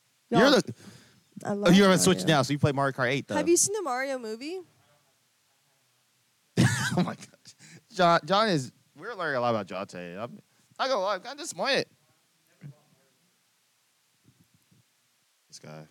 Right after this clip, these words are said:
Speaker 1: This is so sad.
Speaker 2: This is actually so sad.
Speaker 1: This was my game.
Speaker 2: This was the game. But you play Smash, though. What?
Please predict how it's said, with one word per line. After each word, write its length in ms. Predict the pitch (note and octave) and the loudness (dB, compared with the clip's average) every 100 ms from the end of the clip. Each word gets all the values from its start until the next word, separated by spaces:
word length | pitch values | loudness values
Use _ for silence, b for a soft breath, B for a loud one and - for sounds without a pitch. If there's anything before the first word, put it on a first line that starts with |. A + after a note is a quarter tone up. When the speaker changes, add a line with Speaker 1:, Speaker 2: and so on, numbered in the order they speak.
| - | -4
Speaker 1:
This 220 | A3 - | -2 -2
is 100 | C4 | -4
so 200 | - G#3+ | -6 -10
sad. 260 | - F#3 | -14 -12
Speaker 2:
This 260 | - G#3 D#3 | -8 -8 -8
is 60 | G2 | -6
actually 300 | A2+ - E2 | -6 -6 -8
so 180 | F2 | -8
sad. 240 | E2+ F#2 G2+ | -6 -4 0
Speaker 1:
This 160 | A#3+ | 0
was 160 | D4 C#4+ | 0 0
my 160 | E4+ D#4 | 0 0
game. 800 | A3+ A3+ D4 D#4 B3 G3 G3+ A3 | 0 0 2 2 2 0 -2 -4
Speaker 2:
This 180 | G3 - | -6 -10
was 140 | C#4+ - | -10 -8
the 80 | |
game. 420 | B2+ A#2 D#3+ C3+ - _ _ _ _ _ | -6 -4 -4 -4 -6 _ _ _ _ _
But 160 | D#3+ D#3 | 2 4
you 60 | |
play 180 | F3 D3+ | 6 6
Smash, 320 | C3+ C#3 B2+ | 4 2 0
though. 220 | G#2+ E2 D#2+ _ _ _ _ _ _ _ _ _ _ _ _ _ _ _ _ _ _ _ _ _ _ - | 0 -4 -6 _ _ _ _ _ _ _ _ _ _ _ _ _ _ _ _ _ _ _ _ _ _ -6
What? 680 | - - - - - - | -4 -2 -4 -6 -10 -14